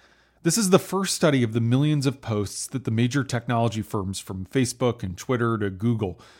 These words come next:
have provided to the Senate Intelligence Committee. The bipartisan panel hasn't said whether it endorses the findings yet, but they're expected to release the report publicly later this week.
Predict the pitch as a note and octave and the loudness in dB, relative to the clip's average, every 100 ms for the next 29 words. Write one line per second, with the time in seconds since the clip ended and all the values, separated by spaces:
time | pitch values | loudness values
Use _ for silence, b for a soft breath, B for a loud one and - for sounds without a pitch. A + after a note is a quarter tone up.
0 | B - C3+ C3 B2 C3 D3+ F#3+ F3+ D#3 | B -2 0 2 2 4 4 4 2 0
1 | C#3+ C3 C#3 C3+ C3+ A#2+ G#2+ A#2+ G2+ G2+ | -2 0 0 -2 -2 -6 -2 -4 -4 -6
2 | - G2 F#2+ A2 _ b b b b - | -8 -8 -8 -12 _ b b b b -6
3 | A2 A2+ C3 - D#3 E3 F3 E3 C#3 C3 | 0 0 0 -2 -2 -2 -2 -2 0 0
4 | B2+ A#2 C3 C3+ D3+ - D3+ C#3 B2+ A#2+ | 0 0 0 0 -4 2 4 6 4 4
5 | A#2+ A2+ A2 B2+ - G#2 G#2 - B2 A#2+ | 2 2 0 -2 -2 -6 -6 -4 -2 -2
6 | G#2 F#2+ F#2 F2+ b b b - C3 C#3 | -4 -6 -8 -10 b b b -2 2 2
7 | B2+ - F3 F3 G3 F3 D#3 C#3 D3 - | 2 -2 -2 -2 -2 2 2 2 0 0
8 | D3+ A#2+ - C#3 - - F3+ C#3+ - A#2+ | 0 0 0 -4 -4 -6 -2 -2 -2 -2
9 | A#2 A#2 A#2 A2 G#2+ - A2+ F2+ - | 2 4 4 2 -2 -4 -6 -8 -10